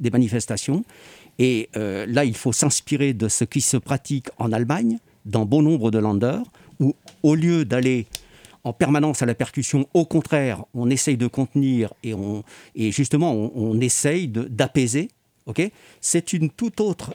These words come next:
euh, approche que celle qui consiste à dire : « Ah, ils, ils sont, ils sont agités, on va les casser. »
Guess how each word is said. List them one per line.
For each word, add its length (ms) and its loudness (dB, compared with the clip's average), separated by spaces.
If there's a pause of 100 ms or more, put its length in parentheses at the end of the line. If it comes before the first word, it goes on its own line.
(140)
euh, 560 -4 (140)
approche 540 -4 (420)
que 100 2
celle 200 2
qui 120 -2
consiste 400 -2
à 60 2
dire : « 320 0 (640)
Ah, 280 -2 (100)
ils, 1500 -6 (440)
ils 340 -10
sont, 580 2
ils 140 -4
sont 300 0
agités, 580 -2 (240)
on 80 0
va 160 0
les 120 0
casser. » 400 -2